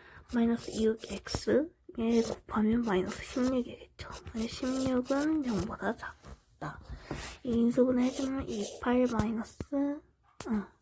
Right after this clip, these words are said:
이십팔 하고 여기에 마이너스가 되죠. 그러면은 X 플러스 이, X 마이너스 팔은 영보다 작다. 그러면은 여기가 마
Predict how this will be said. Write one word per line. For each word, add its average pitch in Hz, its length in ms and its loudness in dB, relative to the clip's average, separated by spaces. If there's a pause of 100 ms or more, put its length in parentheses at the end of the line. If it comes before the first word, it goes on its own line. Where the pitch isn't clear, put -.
(200)
이십팔 247 440 -2
하고 240 460 0
여기에 220 500 2
마이너스가 208 520 6
되죠. - 280 6 (2000)
그러면은 254 720 0 (420)
X 240 520 -2
플러스 247 340 2 (100)
이, 277 760 0 (260)
X 247 400 -2
마이너스 240 580 0
팔은 277 520 0
영보다 220 380 -2
작다. - 540 -16 (1700)
그러면은 233 580 4
여기가 226 340 -2
마 240 220 -2